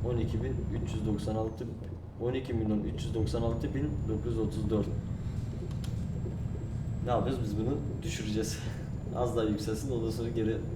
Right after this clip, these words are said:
düşürürüz yedi, sekizlere, altılara. Hatta sıfıra bile atsak geri yerim artık. Ne işte, o zaman ne oluyor? Biz böyle tam bir araç satın alacağımız zaman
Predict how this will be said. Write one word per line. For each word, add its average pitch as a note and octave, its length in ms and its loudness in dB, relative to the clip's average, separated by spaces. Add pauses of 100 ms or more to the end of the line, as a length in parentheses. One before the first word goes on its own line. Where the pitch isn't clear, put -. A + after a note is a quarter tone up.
(220)
düşürürüz A2 420 0
yedi, G#2 180 0
sekizlere, G2+ 460 0
altılara. G2+ 520 0 (1800)
Hatta A#2 300 0
sıfıra A2+ 500 -2
bile G#2 120 2
atsak G#2+ 320 0
geri A2 440 0
yerim G#2 220 0
artık. G2+ 240 -4 (3250)
Ne D3+ 140 -4
işte, B2 300 -2 (200)
o A2 40 -2
zaman A2+ 320 2
ne B2 40 2
oluyor? A2 340 2
Biz G#2 140 -2
böyle G#2+ 240 2
tam B2+ 240 -2
bir A2+ 180 2
araç A#2+ 140 2
satın A2+ 300 -4
alacağımız A2 380 0
zaman G#2+ 220 0